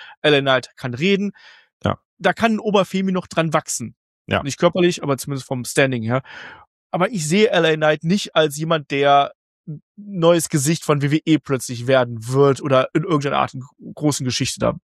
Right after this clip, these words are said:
Speaker 1: vertreten sein wird.
Speaker 2: Sehe ich auch nicht.
Speaker 1: Ja, ich meine, er muss jetzt irgendwann erstmal wieder zurückkommen, ne, The Vision und so, abgefertigt worden. Da wird er garantiert noch seine Story bekommen, aber er wird da eben auch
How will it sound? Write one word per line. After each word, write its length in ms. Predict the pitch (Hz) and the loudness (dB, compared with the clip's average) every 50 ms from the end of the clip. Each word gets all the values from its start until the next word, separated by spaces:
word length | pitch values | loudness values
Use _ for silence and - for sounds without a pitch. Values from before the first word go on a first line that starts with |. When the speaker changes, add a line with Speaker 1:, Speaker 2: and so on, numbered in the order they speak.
| _ _ | _ _
Speaker 1:
vertreten 360 | - - - - 135 127 120 117 | -10 -10 -6 -4 -4 -4 -4 -4
sein 220 | - 64 64 64 | -6 -6 -6 -6
wird. 180 | - - - - _ _ _ _ _ _ _ _ _ _ _ _ | -8 -10 -12 -14 _ _ _ _ _ _ _ _ _ _ _ _
Speaker 2:
Sehe 200 | - 92 90 95 87 | -6 -2 0 2 2
ich 100 | 82 - | 2 2
auch 120 | 82 85 | 2 2
nicht. 240 | 87 85 - - - _ _ _ _ _ _ _ _ _ - | 0 -2 -4 -6 -12 _ _ _ _ _ _ _ _ _ -8
Speaker 1:
Ja, 80 | 139 151 | -6 -4
ich 80 | 160 | 0
meine, 180 | 156 160 170 165 | 0 2 2 4
er 100 | 151 147 | 2 2
muss 200 | 147 165 175 190 | 2 0 0 0
jetzt 100 | 180 - | 0 0
irgendwann 240 | - 180 170 175 160 | 0 2 2 2 0
erstmal 220 | 160 147 165 143 | 0 -2 -2 -2
wieder 120 | 139 131 | -2 -4
zurückkommen, 540 | - - 160 202 277 - - 208 233 214 208 | -4 0 0 0 0 2 0 0 0 2 0
ne, 160 | 190 175 180 160 | 0 0 -2 -2
The 140 | 147 139 139 | -2 -2 0
Vision 360 | 165 180 170 175 175 170 170 | 0 0 0 0 -4 -4 -4
und 340 | 165 - - 151 139 135 143 | -6 -6 -6 -8 -6 -2 0
so, 200 | 143 139 139 - - - - - - - - - - _ | 2 2 2 0 -2 -14 -20 -20 -20 -20 -20 -20 -12 _
abgefertigt 680 | - 151 - - 165 143 - 147 139 135 131 139 123 - | -4 -4 -2 -2 -4 0 2 4 4 4 2 -2 -6 -2
worden. 320 | 135 131 131 131 131 131 - - - - - - - _ - | 2 4 4 4 2 -2 -10 -14 -20 -20 -20 -20 -12 _ 0
Da 120 | 151 151 | 2 2
wird 140 | 165 190 214 | 2 4 2
er 80 | 185 151 | 4 2
garantiert 320 | 156 147 147 - 185 170 | 4 2 2 2 0 0
noch 100 | 175 147 | 0 2
seine 200 | 147 156 147 143 | 2 2 2 2
Story 280 | - - 151 147 147 139 | 0 2 4 4 4 2
bekommen, 440 | 127 120 - - 139 165 185 190 | 0 -4 -2 0 0 0 0 -2
aber 280 | - 151 127 135 135 135 | -2 0 2 2 2 0
er 140 | - 127 120 | 0 -4 -4
wird 160 | 135 135 - | -4 -2 0
da 80 | 151 139 | 0 0
eben 240 | 151 139 135 139 | 0 -2 -4 -4
auch 280 | - 135 139 131 - - | -2 -4 -4 -4 -4 -12